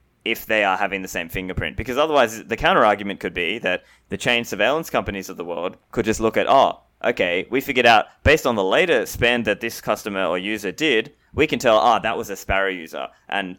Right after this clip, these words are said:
this other one was a Samurai Wallet user." And then again, we're back to that same problem of having, uh, a thread to draw on that helps them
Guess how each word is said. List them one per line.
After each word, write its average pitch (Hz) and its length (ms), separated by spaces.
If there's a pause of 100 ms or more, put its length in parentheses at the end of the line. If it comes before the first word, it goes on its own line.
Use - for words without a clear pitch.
(260)
this 110 200
other 110 200
one 98 120
was 95 140
a 90 60
Samurai 98 320
Wallet 85 240
user." 80 240
And 85 160
then 92 100
again, 90 320
we're 95 80
back 101 200
to 101 80
that 90 120
same 95 200
problem 98 300
of 87 120
having, 92 380
uh, 80 260
a - 80
thread 98 440
to 87 280
draw 101 340
on 95 340
that - 280
helps 92 320
them 87 340